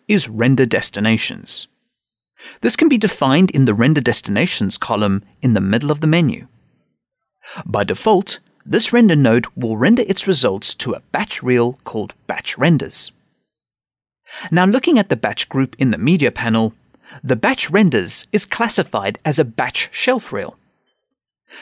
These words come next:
This means you are rendering to a reel that is still in the batch group. But the shelf reel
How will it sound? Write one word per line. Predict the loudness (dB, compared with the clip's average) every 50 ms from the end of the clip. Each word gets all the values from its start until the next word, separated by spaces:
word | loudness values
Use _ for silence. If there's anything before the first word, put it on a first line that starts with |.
| -18 _
This | -2 0 0 2 2
means | 4 4 4 4 0 -2 -6
you | -4 0 2 2
are | 2 2
rendering | 2 2 0 0 0 0 0 -2
to | 0 2 2 2
a | 2
reel | 2 0 0 2 2 0 0 -4 _ -10
that | -8 -8
is | -6 -4
still | -2 -2 -2 2 2 2 2
in | 2 0 -2 -2
the | -2
batch | -2 -6 -6 -8 -10 -8 -4
group. | -2 -2 -2 -4 -8 -16 _ _ _ _ _ _ _ _ _ _ _ _ _ _ -20 -10 -2
But | 0 0 2 2
the | 0
shelf | 0 2 2 2 2 0 0 -2 -6
reel | -8 -8 -6 -6 -8 -12